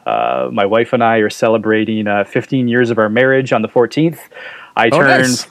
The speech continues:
Speaker 1: I turn forty-five on the seventeenth. So, uh, yeah, October and,
Speaker 2: So,
Speaker 1: uh, and the
Speaker 2: uh,
Speaker 1: fall are
Speaker 2: keg
Speaker 1: really
Speaker 2: out
Speaker 1: our
Speaker 2: your
Speaker 1: time.
Speaker 2: place.
Speaker 1: Oh, yeah, absolutely.
Speaker 2: Oh, yeah, yeah,
Speaker 1: Absolutely.
Speaker 2: okay, all right.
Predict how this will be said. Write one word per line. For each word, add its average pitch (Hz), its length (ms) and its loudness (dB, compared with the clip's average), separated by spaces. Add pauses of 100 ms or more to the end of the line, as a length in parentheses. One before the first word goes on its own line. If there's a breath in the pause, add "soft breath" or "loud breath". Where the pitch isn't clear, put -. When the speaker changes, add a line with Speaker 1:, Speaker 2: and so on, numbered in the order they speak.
(100)
Speaker 1:
I 113 100 0
turn 139 180 0
forty-five 131 640 2
on 120 120 0
the 101 80 -4
seventeenth. 151 640 2 (560 loud breath)
So, 120 340 4
uh, 120 80 2
yeah, 165 200 4
October 147 680 4
and, 139 100 2
Speaker 2:
So, 127 100 2
Speaker 1:
uh, 120 60 0
and 123 100 -2
the 123 80 0
Speaker 2:
uh, 135 60 2
Speaker 1:
fall 135 100 4
are 127 40 2
Speaker 2:
keg 123 100 2
Speaker 1:
really 131 80 4
Speaker 2:
out 123 60 4
Speaker 1:
our 113 60 0
Speaker 2:
your 117 100 0
Speaker 1:
time. 101 60 -2
Speaker 2:
place. 98 340 -4 (360)
Speaker 1:
Oh, 170 80 4
yeah, 147 120 6
absolutely. 120 480 0
Speaker 2:
Oh, 147 80 2
yeah, 131 100 4
yeah, 120 100 2
Speaker 1:
Absolutely. 107 280 0
Speaker 2:
okay, 92 80 -4
all 104 60 2
right. 95 100 -6